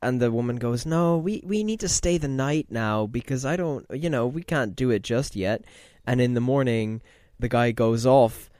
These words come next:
to do his thing on his own, and she believes that he doesn't care about her, so she just goes to do the thing.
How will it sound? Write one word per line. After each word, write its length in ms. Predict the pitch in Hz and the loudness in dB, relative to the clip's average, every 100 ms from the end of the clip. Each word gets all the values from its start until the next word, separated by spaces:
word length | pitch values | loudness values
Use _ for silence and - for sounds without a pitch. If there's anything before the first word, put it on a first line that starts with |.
| _ - | _ -6
to 440 | - 113 101 92 - | 0 2 2 -2 -2
do 120 | 135 | 2
his 140 | 123 110 | 2 2
thing 200 | 139 127 | 0 2
on 100 | 117 | 0
his 140 | 107 123 | 0 2
own, 200 | 123 110 | 2 0
and 140 | 104 | -2
she 260 | - 123 117 | -2 0 0
believes 520 | 120 117 120 113 104 | 0 0 0 -2 -4
that 220 | 110 98 | -6 -6
he 220 | - 123 | -6 -6
doesn't 440 | 113 - 107 104 107 | -4 -2 -2 -2 -2
care 220 | 131 120 | 2 4
about 320 | 113 107 107 | 4 2 0
her, 140 | 107 104 | 0 -2
so 100 | 113 | -6
she 180 | - 113 | -4 -4
just 220 | 110 - | -4 -2
goes 320 | 113 104 104 | 0 0 -2
to 100 | - | -12
do 200 | 104 113 | -4 -4
the 120 | 104 | -4
thing. 340 | 110 147 135 | -2 2 2